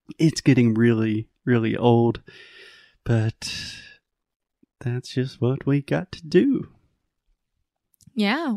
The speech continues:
Speaker 2: well, <sighs> I don't know.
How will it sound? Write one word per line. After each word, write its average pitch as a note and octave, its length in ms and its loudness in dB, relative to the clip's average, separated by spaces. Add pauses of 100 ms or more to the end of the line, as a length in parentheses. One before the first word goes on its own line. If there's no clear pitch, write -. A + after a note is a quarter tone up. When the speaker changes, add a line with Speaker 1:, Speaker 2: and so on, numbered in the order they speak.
Speaker 2:
well, F#3+ 480 0 (1200)
<sighs> - 20 -8
I F#4+ 680 -6
don't F#4 220 0
know. F#3 360 0